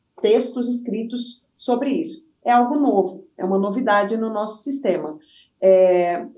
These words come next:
mas ela permite, por exemplo, que o próprio devedor coloque o bem à venda e faça essa venda, faça essa transação. Ou que o próprio credor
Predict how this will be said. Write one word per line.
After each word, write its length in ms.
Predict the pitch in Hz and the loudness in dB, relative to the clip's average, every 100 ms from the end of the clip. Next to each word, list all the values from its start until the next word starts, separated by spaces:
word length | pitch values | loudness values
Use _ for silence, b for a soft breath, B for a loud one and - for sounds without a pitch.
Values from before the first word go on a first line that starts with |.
| _ | _
mas 180 | 233 233 | -2 2
ela 180 | 302 330 | 2 2
permite, 680 | 269 220 214 311 370 - | 2 2 2 4 4 2
por 180 | - 220 | -4 -4
exemplo, 320 | 202 269 277 | -2 -4 -4
que 100 | - | -4
o 60 | 277 | -2
próprio 340 | 294 359 359 | 2 2 2
devedor 840 | 247 233 196 185 208 277 311 - - _ _ | 0 0 0 2 4 4 2 -4 -10 _ _
coloque 640 | 311 294 269 294 381 - | 2 4 4 2 0 -2
o 40 | 277 | -4
bem 640 | 175 233 311 285 180 - - | 0 0 2 0 -4 -6 -6
à 80 | 226 | -4
venda 680 | 202 254 349 190 147 - - _ - | -2 2 2 4 0 -2 -12 _ -4
e 200 | 349 - | -4 -2
faça 440 | 302 330 359 359 | 0 0 0 0
essa 300 | 330 330 359 | 0 0 -2
venda, 320 | 349 320 247 196 | 0 0 0 2
faça 360 | 233 233 240 | 2 2 2
essa 220 | 277 - | -2 -4
transação. 760 | - 285 294 311 302 262 247 - B B | -2 -2 0 -2 -2 -2 -2 -8 B B
Ou 300 | 330 427 - | 4 4 2
que 100 | 359 | 0
o 60 | |
próprio 400 | - 330 - 381 | 2 2 2 0
credor 680 | - 480 349 294 359 - - | -2 -2 4 4 4 2 -10